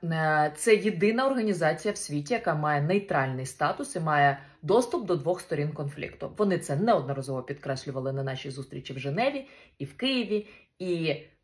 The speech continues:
власне, зараз той час, коли це реагування надзвичайно важливе і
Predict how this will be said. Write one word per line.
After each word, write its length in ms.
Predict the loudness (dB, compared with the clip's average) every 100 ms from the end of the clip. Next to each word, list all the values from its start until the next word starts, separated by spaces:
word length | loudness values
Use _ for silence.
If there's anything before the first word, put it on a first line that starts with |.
| 4
власне, 400 | 6 6 4 2
зараз 500 | 6 6 6 0 -2
той 240 | 0 0
час, 520 | 4 6 6 2 -10 _ _
коли 560 | 2 4 4 4 0 -2
це 160 | 6 6
реагування 640 | 6 4 2 4 4 2
надзвичайно 560 | 0 0 -2 -2 -2 0
важливе 520 | -2 -2 0 4 2 0 -8 _ -10
і 360 | -4 -4 -4